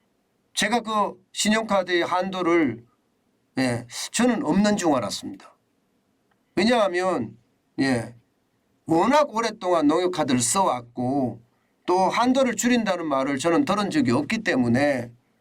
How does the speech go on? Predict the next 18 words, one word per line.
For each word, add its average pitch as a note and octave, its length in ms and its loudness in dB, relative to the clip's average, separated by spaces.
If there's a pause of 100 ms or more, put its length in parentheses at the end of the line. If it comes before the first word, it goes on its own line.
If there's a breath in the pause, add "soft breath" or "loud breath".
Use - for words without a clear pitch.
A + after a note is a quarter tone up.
(280)
이게 E3 280 0
뭐 C#3 220 -4
일억도 B3 360 0
결제가 D#3+ 460 0
된다고 E3 420 -2
저는 C#3 280 0
알고 C#3+ 320 0
있었어요. A#2+ 600 -6 (800)
그런데 D3 640 -2 (360)
안 G3 280 -2
되더라고요. D3 720 -2 (1400)
예, G#2 340 -4
이거 D#3+ 180 0
안 C3 220 -4
되더라고요. B2+ 420 -6 (260 soft breath)
깜짝 F4 600 0
놀랐습니다. F3 680 -4 (800)
세상에, F#3+ 1000 -2